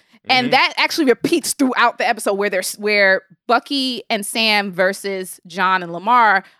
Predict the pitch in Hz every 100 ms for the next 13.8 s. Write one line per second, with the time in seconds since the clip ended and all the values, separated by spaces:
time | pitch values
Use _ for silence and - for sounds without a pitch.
0 | - 180 - 220 214 202 185 - 208 214
1 | - 208 196 - 185 175 208 233 208 190
2 | 175 _ _ _ - 277 214 180 165 160
3 | 160 - 185 185 185 - 208 170 196 190
4 | 185 175 170 - 175 160 - 240 233 196
5 | 190 220 294 - 277 277 196 180 - 202
6 | 190 165 - 254 285 240 240 240 240 -
7 | - _ _ 220 220 214 190 175 - 339
8 | 320 320 285 214 - 226 226 202 202 _
9 | _ _ _ _ - 185 165 107 95 _
10 | _ _ _ 117 107 110 _ _ _ _
11 | _ _ _ _ _ - - 240 214 233
12 | 233 254 233 226 - 240 208 214 175 180
13 | 190 185 175 170 254 196 117 147